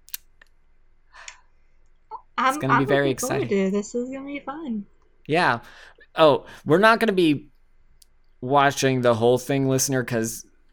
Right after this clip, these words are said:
Speaker 2: that thing has a lot of episodes, but we're gonna get a little sampler. Gonna watch the first couple of episodes,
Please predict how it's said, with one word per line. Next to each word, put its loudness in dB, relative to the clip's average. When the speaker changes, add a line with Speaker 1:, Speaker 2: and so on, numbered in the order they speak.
Speaker 2:
that 0
thing -6
has -6
a -2
lot 0
of -6
episodes, -6
but -2
we're -2
gonna 0
get -2
a 2
little 0
sampler. 0
Gonna 0
watch -2
the -6
first 0
couple -4
of -2
episodes, -4